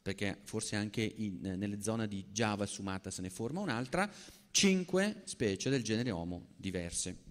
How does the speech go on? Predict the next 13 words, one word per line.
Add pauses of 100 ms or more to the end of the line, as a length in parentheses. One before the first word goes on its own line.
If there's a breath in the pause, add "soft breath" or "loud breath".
(400)
Però
questo
è
solo
l'inizio
della
storia, (640 loud breath)
perché
poi
cosa
succede? (580 loud breath)
<clears throat>
Succede